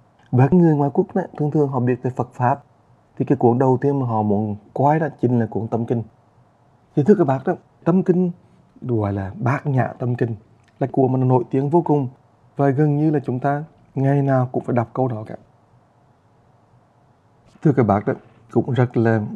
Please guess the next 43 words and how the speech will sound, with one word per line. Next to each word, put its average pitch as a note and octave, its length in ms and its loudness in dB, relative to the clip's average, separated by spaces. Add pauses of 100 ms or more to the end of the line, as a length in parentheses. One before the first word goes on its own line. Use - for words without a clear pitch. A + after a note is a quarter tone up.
(180)
dễ A#2+ 160 0
thương, A#2+ 340 0 (140)
cách B2+ 160 -6
đây A#2 300 2 (240)
không B2 160 0
lâu A#2+ 260 4
đó, B2+ 100 -4 (540)
thì, A2 220 0
ờ, A2 120 -6
một G#2+ 240 0
trong B2+ 100 0
những A2 120 -2
người G#2+ 140 2
làm G#2+ 240 0
radio A2+ 280 2
khai A2+ 200 -2
tâm A2 200 -2
là G#2 120 -2
bác G2 160 -6
Võ G#2+ 240 0
Văn B2+ 120 -2
Tùng A#2+ 240 2
đó. C#3+ 80 -4 (720)
Thì A2+ 100 -2
khi A2+ 380 2 (420)
bác G2+ 220 -4
nằm A2 140 0
trong B2+ 120 -2
nhà B2 100 2
thương C#3 320 2
đó, D#3 80 -2 (1080)
ai A#2 220 2
cũng A2+ 200 -2
nghĩ A#2 120 0
rằng A2 160 -2
là A2+ 60 -2
bác A2 220 -2 (1120)
không B2+ 340 -2
còn A2+ 600 2
nhớ G#2+ 100 2
nhiều C3+ 340 4
nữa B2 200 2
đó, - 80 -2